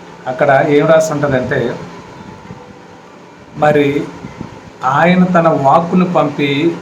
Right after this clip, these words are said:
వారిని బాగు చేసెను, ఆయన వారు పడిన గుంటలో నుండి వారిని విడిపించెను. అంటే ఇక్కడ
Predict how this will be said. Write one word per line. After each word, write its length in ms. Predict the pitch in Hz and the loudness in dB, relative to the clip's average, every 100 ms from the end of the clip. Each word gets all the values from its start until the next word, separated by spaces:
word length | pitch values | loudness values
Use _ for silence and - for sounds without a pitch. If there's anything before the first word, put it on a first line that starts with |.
| - 127 | -12 -2
వారిని 420 | 123 135 143 135 | 2 2 2 -4
బాగు 340 | 117 131 139 | 2 2 2
చేసెను, 720 | - 156 147 151 147 160 175 - - - - - - | -2 -4 -2 -2 -2 -2 -2 -4 -12 -20 -20 -18 -4
ఆయన 360 | 131 139 143 143 | 0 2 2 2
వారు 340 | 139 139 135 - 139 | 2 2 0 -2 -2
పడిన 320 | 147 196 185 143 135 135 | 0 2 2 2 0 -4
గుంటలో 440 | 127 135 156 151 | -8 -4 -2 0
నుండి 320 | 147 143 135 156 | 0 -2 -2 0
వారిని 640 | 131 127 131 151 226 185 110 113 | 4 4 2 -2 -2 -2 -8 -8
విడిపించెను. 640 | 123 131 139 127 - 110 101 98 - - - - - - - - - 139 | -6 -6 -6 -6 -6 -10 -10 -14 -18 -20 -20 -20 -20 -20 -20 -20 -16 -10
అంటే 420 | 165 202 180 185 | 0 2 4 2
ఇక్కడ 240 | 170 156 | 2 -2